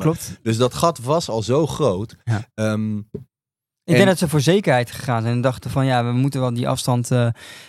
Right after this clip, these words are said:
Speaker 2: eh, hou-, houden zoals die is of uitbreiden om, om, om inderdaad te voorkomen dat zij nog bij, bij hun kwamen.
Speaker 1: Maar is dat
Speaker 2: Ja.
Speaker 1: gaan voor onzekerheid?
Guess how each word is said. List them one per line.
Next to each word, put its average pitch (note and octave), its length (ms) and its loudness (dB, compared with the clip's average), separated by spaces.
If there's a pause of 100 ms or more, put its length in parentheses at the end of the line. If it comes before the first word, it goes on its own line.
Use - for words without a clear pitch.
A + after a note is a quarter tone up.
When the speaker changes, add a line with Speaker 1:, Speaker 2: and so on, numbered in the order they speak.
Speaker 2:
eh, - 840 -8
hou-, - 380 0
houden D3 360 4
zoals C3 200 0
die D3+ 120 2
is C3+ 180 0
of F#3+ 240 4
uitbreiden B2+ 760 2
om, C3+ 340 0
om, C3+ 260 -2
om C3+ 300 -2
inderdaad C3 460 0
te C3 80 -2
voorkomen C3 540 0
dat A#2+ 160 -4
zij B2+ 160 -4
nog A#2+ 220 -2
bij, A#2 260 0
bij B2 160 0
hun D3+ 120 -2
kwamen. G2+ 220 -2
Speaker 1:
Maar G#2+ 160 4
is C3 100 4
dat B2+ 160 2
Speaker 2:
Ja. - 60 -8
Speaker 1:
gaan C3 240 0
voor A#2 160 -4
onzekerheid? C#3 920 0